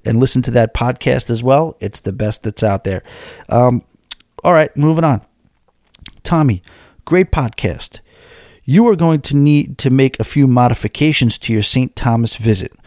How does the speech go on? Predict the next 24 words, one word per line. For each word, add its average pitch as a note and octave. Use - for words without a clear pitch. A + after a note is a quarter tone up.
Royal G3
Caribbean D3
ships -
no C#3
longer D3+
dock A#2+
at, A#2
dock A2+
at G#2+
Havensight A#2+
Pier. A#2+
They C3
dock C3
at B2+
Crown C3
Bay, B2+
which A2+
is G#2+
about G#2
three D#3+
miles B2+
to G#2
the G2+
west. G#2